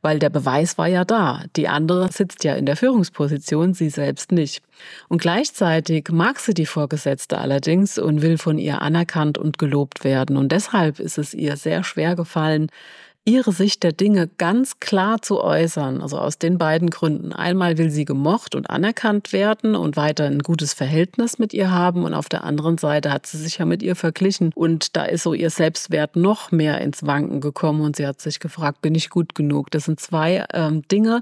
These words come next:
die nicht unbedingt dafür sorgen, dass man klarer und offener kommuniziert, sondern im Gegenteil, du kannst es dir denken. Und sie hatte dann auch noch dazu Sorge, sich vor ihr zu blamieren oder auch abgelehnt zu werden und sich dann im Gespräch mit der Vorgesetzten auch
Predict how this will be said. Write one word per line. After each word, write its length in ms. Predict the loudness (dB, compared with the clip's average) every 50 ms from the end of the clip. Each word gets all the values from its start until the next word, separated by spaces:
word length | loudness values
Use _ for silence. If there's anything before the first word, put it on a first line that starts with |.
| 0 0
die 80 | 2
nicht 400 | 4 6 6 4 4 2 0 -2
unbedingt 480 | 0 2 2 2 2 2 2 2 2 0
dafür 260 | 0 -2 0 0 -2
sorgen, 360 | 0 2 2 2 4 2 2
dass 140 | 0 0 0
man 120 | 0 0 0
klarer 520 | 0 0 0 0 2 2 2 2 2 2
und 340 | 0 0 0 0 0 -2 0
offener 460 | 0 0 2 2 4 4 4 2 2
kommuniziert, 800 | 0 -2 -2 0 0 2 2 0 0 -2 -2 0 0 0 0 0
sondern 320 | 0 0 0 2 2 0
im 120 | 0 -2 -2
Gegenteil, 580 | -2 -2 0 0 -2 -2 -2 -2 -2 0 0
du 100 | -2 -2
kannst 280 | -2 0 -2 -2 -2 -4
es 140 | -8 -6 -4
dir 120 | -4 -2
denken. 440 | 0 0 2 2 0 2 2 2 0 0 -2 -10 -20 -20 -20 -20 -20 -20 -20 -20 -8 -2 0
Und 140 | 0 2
sie 140 | 2 2 2
hatte 160 | 2 0 0
dann 180 | 0 0 -2 0
auch 160 | 0 0 2
noch 160 | 2 2 0
dazu 500 | 0 0 -2 -2 -2 -2 0 0 0 0 -2
Sorge, 840 | -4 -8 -2 0 2 4 4 4 2 2 2 2 2 4 2 2 0
sich 400 | -2 -2 -2 -2 -2 -4 -6 -8 -10 -12
vor 320 | -12 -4 -2 0 0 0
ihr 200 | 0 -2 -2 -2
zu 160 | -2 -6 -4
blamieren 760 | -2 -2 0 0 2 2 2 4 4 4 4 4 2 0 -2
oder 340 | -2 -2 -2 -2 -2 -2 -2
auch 160 | -2 -4 -4
abgelehnt 720 | -4 -6 -6 -6 -4 _ 0 0 2 2 2 2 0 0
zu 160 | -2 -4 -2
werden 400 | 0 0 0 0 0 0 -2 -2
und 180 | -2 -2 -2 -2
sich 200 | -2 -4 -4 -2
dann 180 | 0 0 2
im 140 | 2 2 0
Gespräch 480 | 0 -2 -4 -2 0 0 2 2 2 2
mit 160 | 0 0 0
der 80 | -2 -4
Vorgesetzten 880 | -2 -2 -2 -2 -2 -2 -2 -2 -2 -2 -4 -8 -6 -2 0 0 0
auch 180 | 0 -2 -6